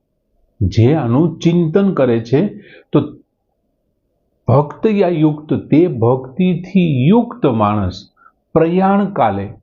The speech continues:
પ્રયાણ કાલે એટલે તમારો જે પ્રયાણનો સમય છે, અંત સમયે. અંત સમયે શું? તો કે બે બાબત ભગવાને વાત કરી,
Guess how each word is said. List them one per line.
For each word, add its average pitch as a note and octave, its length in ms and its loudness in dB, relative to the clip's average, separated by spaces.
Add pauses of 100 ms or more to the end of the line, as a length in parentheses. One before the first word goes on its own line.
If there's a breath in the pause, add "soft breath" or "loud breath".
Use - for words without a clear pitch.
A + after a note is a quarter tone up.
(320)
પ્રયાણ D#3+ 400 2
કાલે D#3 360 0
એટલે C#3 180 -4
તમારો C3 440 0
જે D3+ 120 0
પ્રયાણનો C#3+ 680 0
સમય G#2+ 460 -2
છે, A2 160 -4
અંત F3 420 0
સમયે. F#2+ 680 -2 (580 loud breath)
અંત G3+ 340 0
સમયે F#3 540 0
શું? F3 320 0
તો D3+ 100 2
કે D3 140 -2
બે C#3+ 380 0
બાબત D#3+ 400 0
ભગવાને A#2+ 480 -2
વાત G2 320 -2
કરી, F#2 380 -4